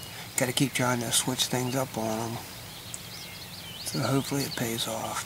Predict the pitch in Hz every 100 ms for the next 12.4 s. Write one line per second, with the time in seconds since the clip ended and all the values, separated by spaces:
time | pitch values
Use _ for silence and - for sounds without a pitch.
0 | - - - - - 135 - 117 117 -
1 | 190 - - - - - - - - -
2 | - - - - - - - - - -
3 | - - 113 - 110 107 104 101 - -
4 | - - - - - 135 120 120 113 110
5 | 110 - 104 101 - - - - - -
6 | - - - - - - - - 117 110
7 | 104 95 - - - - 110 107 117 113
8 | 104 - - - 117 110 110 98 - -
9 | - - 117 113 110 107 107 110 107 107
10 | 107 104 101 104 98 95 101 - 95 104
11 | 104 95 95 - 101 98 - - - -
12 | - - 107 95